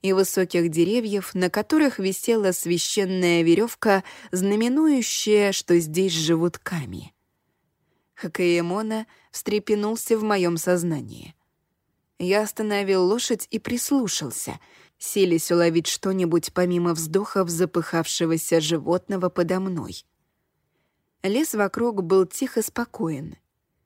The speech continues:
Тени заволокли почти всё, кроме нескольких пёстрых пятен закатного солнца.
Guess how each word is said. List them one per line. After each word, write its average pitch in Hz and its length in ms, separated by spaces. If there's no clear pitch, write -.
Тени 185 320
заволокли 175 600
почти 170 400
всё, 175 280
кроме 175 340
нескольких 170 720
пёстрых 170 500
пятен 185 440
закатного 175 640
солнца. - 600